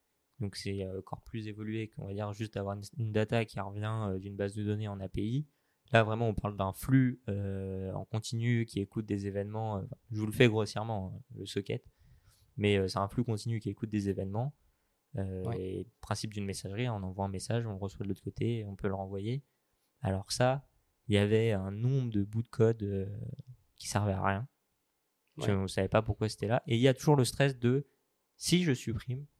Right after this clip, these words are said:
Speaker 2: Ouais.
Speaker 1: est-ce que c'est grave ou pas ?
Speaker 2: <laughs>
Speaker 1: Donc, tu supprimes, tu vois,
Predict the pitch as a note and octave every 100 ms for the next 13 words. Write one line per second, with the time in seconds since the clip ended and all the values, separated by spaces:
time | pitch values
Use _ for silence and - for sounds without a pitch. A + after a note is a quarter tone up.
0 | _ _ _ _ B2 A2 - A#2+ G#2+ G2+
1 | G#2+ B2+ - _ C3+ A2+ - B2 - _
2 | - - - - - G#2+ G#2+ B2+ B2 B2
3 | - A2 D#3 - _ _ _ _ _ -
4 | - A2 G2+ F#2+ B2+